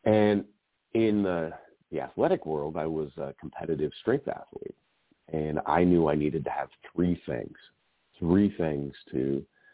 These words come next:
you know, do things that nobody else could do. And it was very similar to what the environments that I created in, in work as well.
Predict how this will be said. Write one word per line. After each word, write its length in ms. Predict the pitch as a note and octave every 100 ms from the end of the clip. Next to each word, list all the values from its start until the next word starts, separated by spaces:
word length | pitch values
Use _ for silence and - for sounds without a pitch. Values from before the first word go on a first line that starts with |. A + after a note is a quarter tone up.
| - _ _ _ _ _ _ -
you 100 | C2+
know, 160 | C2+ - -
do 180 | F#2 F#2+
things 280 | - C#2+ C#2
that 120 | D2+
nobody 380 | C#2+ D2+ C#2+ C#2+
else 160 | C#2+ -
could 120 | - E2
do. 260 | A3 G#3+ - -
And 200 | D3+ G3+
it 40 |
was 100 | D#3+
very 260 | E2+ E2+ F#2+ _
similar 340 | D#2 D#2+ D#2 E2 -
to 140 | D2+ -
what 320 | C#2 C#2+ C#2+ -
the 140 | C#2+
environments 520 | C#2 B1+ C2+ D2 C2+ _
that 100 | -
I 60 | B1+
created 480 | - C#2 C#2 C2
in, 180 | C2+ C2+ C#2
in 160 | C#2 C#2
work 200 | F2+ -
as 140 | C#2+
well. 300 | D#2 F2 C#2